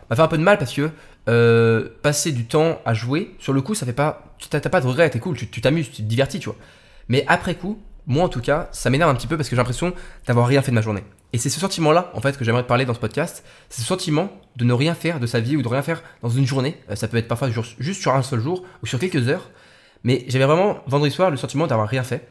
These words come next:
Euh, mais j'ai réussi, bah, le soir à quand même faire quelques petits trucs, euh,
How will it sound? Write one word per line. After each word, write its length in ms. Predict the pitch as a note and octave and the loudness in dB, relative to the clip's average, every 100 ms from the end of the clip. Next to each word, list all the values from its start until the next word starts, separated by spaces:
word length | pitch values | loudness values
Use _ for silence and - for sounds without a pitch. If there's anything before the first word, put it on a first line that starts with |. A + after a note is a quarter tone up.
| _ - | _ -8
Euh, 280 | A2 G#2+ G2+ G2+ G#2 G#2 G2+ - | -2 -2 -2 -6 -10 -14 -20 -4
mais 280 | A2+ D#3 E3+ | 2 4 4
j'ai 80 | A#2+ | 2
réussi, 260 | A#2+ - | 0 0
bah, 140 | B2+ G#2 | 0 2
le 80 | |
soir 420 | G#2+ C3+ C#3 D#3 - - - B2 | 0 4 4 4 -2 -20 -4 4
à 180 | C3+ C#3+ | 4 6
quand 80 | |
même 180 | C3+ C#3+ - - | 4 4 -2 -10
faire 160 | - D3+ | 0 2
quelques 160 | C#3 | 2
petits 140 | A#2+ A#2 | -2 -4
trucs, 340 | - D#3 - - - - | -2 -4 -6 -16 -10 -2
euh, 360 | G#2 G#2 G#2 | 0 2 0